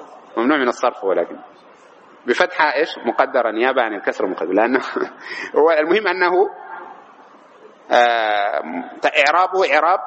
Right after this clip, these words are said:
تقديري لا تظهر فيه الإيش؟ الحركات. أما المبني فهو أصلًا ليس من جنس المعربات،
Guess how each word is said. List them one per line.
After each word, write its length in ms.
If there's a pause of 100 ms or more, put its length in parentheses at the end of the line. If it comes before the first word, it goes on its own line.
تقديري 920 (100)
لا 140
تظهر 320
فيه 200
الإيش؟ 320 (460)
الحركات. 480 (380)
أما 180
المبني 500
فهو 260
أصلًا 540
ليس 220
من 160
جنس 240
المعربات، 560